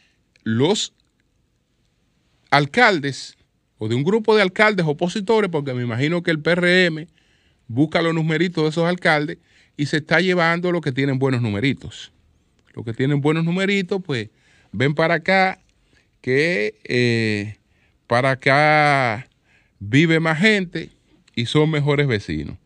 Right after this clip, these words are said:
Y entonces ellos inmediatamente se dan cuenta que el presidente Abinader es un hombre, eh, que responde a las comunicaciones, que ellos le escriben, que el presidente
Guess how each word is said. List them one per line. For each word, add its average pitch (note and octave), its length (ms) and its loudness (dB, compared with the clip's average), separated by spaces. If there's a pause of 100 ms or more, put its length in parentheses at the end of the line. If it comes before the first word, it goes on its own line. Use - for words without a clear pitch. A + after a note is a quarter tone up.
(340)
Y E3+ 100 2
entonces D3+ 560 0
ellos D3 300 2
inmediatamente C#3+ 840 0
se A#2+ 160 -4
dan B2+ 200 -2
cuenta C3+ 440 -2
que C3 140 -6
el G#2 60 -4
presidente G#2 460 -4
Abinader B2 460 0
es C#3 80 0
un A#2+ 140 0
hombre, A2+ 400 2 (580)
eh, G#2 300 0
que B2 160 2
responde B2+ 480 0
a B2 40 0
las A2+ 100 0
comunicaciones, G#2 880 -4
que - 120 -8
ellos G#2+ 200 -2
le G2+ 80 -4
escriben, A#2 480 2
que G#2 60 -4
el F#2+ 60 -4
presidente G#2 760 0